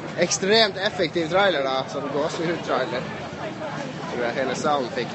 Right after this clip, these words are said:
når de ser den. Så den. Eh, og så, eh, men det var ingen sånn der Beyond Good and Evil to og sånn, som sikkert mange satt og ventet på.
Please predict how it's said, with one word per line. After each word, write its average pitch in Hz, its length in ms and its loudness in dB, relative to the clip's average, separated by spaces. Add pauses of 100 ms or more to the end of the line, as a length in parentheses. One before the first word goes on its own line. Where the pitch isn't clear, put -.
når 117 80 0
de 117 80 -4
ser 120 240 -2
den. - 160 -4 (480)
Så 127 160 0
den. 123 160 0 (1700)
Eh, 233 680 6 (220)
og 175 160 2
så, 202 240 2
eh, 185 640 4
men 196 80 0
det 214 100 2
var 220 160 4
ingen 247 180 6
sånn 208 140 0
der 190 200 6
Beyond 190 440 4
Good 185 160 4
and 170 160 2
Evil 180 240 2
to 262 160 8 (220)
og 143 100 0
sånn, 147 160 0
som 151 160 -4
sikkert 147 240 0
mange 165 320 4
satt 156 160 2
og 151 80 2
ventet 156 320 4
på. 147 160 2